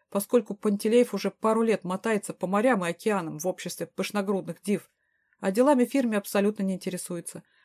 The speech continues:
получая свой процент от прибыли». «Уморили его адвокатские делишки?» «Ага, ему как шестьдесят пять стукнуло, так и ушёл в вольное плавание. Заявил, что остаток жизни хочет провести незабываемо.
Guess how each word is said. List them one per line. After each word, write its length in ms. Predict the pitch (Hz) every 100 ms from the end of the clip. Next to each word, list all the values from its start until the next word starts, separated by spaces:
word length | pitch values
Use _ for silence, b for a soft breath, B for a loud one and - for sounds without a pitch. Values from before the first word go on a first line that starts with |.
| _
получая 380 | _ 190 196 202
свой 180 | 190 190
процент 460 | - 190 - 175 180
от 140 | -
прибыли». 420 | 175 165 151 143 _ _ _ _
«Уморили 540 | - 226 240 247 294 330
его 180 | 240 214
адвокатские 680 | 196 220 220 202 - -
делишки?» 580 | 180 214 214 180 - 165 _ _ _ _ _ -
«Ага, 520 | 202 160 160 180 208 _ _
ему 200 | 180 202
как 200 | 202 208
шестьдесят 480 | - 196 208 208 196
пять 180 | 208 -
стукнуло, 540 | - 220 - 180 165 - _
так 240 | - 220 226
и 20 |
ушёл 340 | 214 - 220
в 80 | 180
вольное 300 | 196 185 165
плавание. 560 | - 185 175 156 151 147 _ _ -
Заявил, 400 | 175 214 254 285
что 200 | - 185
остаток 400 | - 208 202 165
жизни 280 | 254 247 175
хочет 360 | 214 208 202
провести 380 | 185 196 - 247
незабываемо. 920 | 220 240 196 180 180 151 147 143